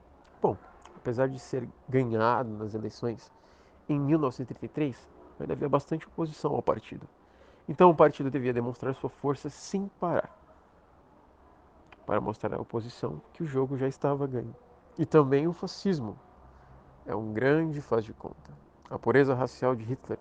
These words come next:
e a grandeza alemã, até as origens gloriosas do povo brasileiro, pregada por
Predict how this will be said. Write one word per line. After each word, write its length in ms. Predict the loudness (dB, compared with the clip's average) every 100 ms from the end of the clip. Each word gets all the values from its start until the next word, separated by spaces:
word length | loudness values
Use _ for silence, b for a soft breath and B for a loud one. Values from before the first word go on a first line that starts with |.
| -8
e 140 | -4 -2
a 60 |
grandeza 460 | -2 -4 0 2 2
alemã, 320 | 0 0 -6 -8 B B B B
até 220 | -8 0
as 140 | 0 2
origens 420 | 4 4 4 -2
gloriosas 720 | 0 0 0 2 2 0 -4
do 80 | -4
povo 260 | -2 -2
brasileiro, 540 | 0 -2 0 -2 -2 -6 B B B B B -20 -20 _ -20 -14 -4
pregada 360 | 0 2 0
por 200 | -4 -10